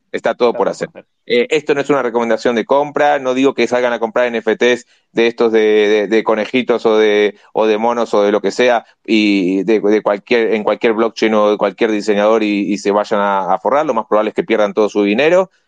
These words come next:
Speaker 1: pero, pero bueno, eh, hay que analizar. Esto es como todo, esto es como el internet de, de, de antes de la punto com, había diez mil empresas y quedaron cientos.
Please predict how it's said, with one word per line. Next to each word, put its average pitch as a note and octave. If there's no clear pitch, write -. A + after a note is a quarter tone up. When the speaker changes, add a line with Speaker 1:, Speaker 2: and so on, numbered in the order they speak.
Speaker 1:
pero, F2+
pero F#2
bueno, A#2
eh, F2+
hay G#2
que A#2
analizar. F#2
Esto G#2
es -
como G#2+
todo, A#2+
esto A#2+
es -
como D3+
el C3+
internet B2
de, A#2
de, A2+
de B2+
antes B2+
de B2
la B2
punto C3
com, F#3
había A2
diez G#2+
mil A2+
empresas F3+
y F2+
quedaron F2+
cientos. B2